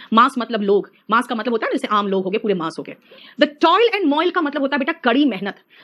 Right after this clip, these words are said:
कड़ी मेहनत किनका? यही जो यंग बच्चे हैं। Is also not paid adequately। देखते हो, एडिक्वेट पेमेंट भी नहीं मिलता है, है ना? जो छोटे बच्चे होते हैं वो भी दिन भर काम कर रहे हैं,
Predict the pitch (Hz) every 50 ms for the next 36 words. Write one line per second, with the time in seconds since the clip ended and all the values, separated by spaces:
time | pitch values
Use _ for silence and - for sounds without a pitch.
0 | _ _ - 269 277 349 453 440 285 302 - 349 302 285 277 - - 302 330 -
1 | 370 320 208 196 196 214 214 302 302 277 302 247 190 202 233 247 233 175 180 -
2 | - - 202 175 180 175 - _ _ _ - - - - _ _ _ - 311 381
3 | 381 381 - 262 269 294 311 311 - 381 370 269 269 269 277 277 _ - 233 240
4 | 254 220 - - 202 190 196 - - 185 170 - 196 190 165 - _ _ - -
5 | 220 220 - 453 392 277 - - 226 254 254 285 285 294 - - 285 254 339 339
6 | 262 330 294 269 247 220 220 185 - - - - - - - - 226 262 - 254
7 | 262 - 226 - 240 226 381 403 302 - 302 277 233 214 196 208 190 180 170 175
8 | - - - - 247 285 269 392 508 302 349 381 311 330 320 294 302 294 277 247
9 | 233 233 214 -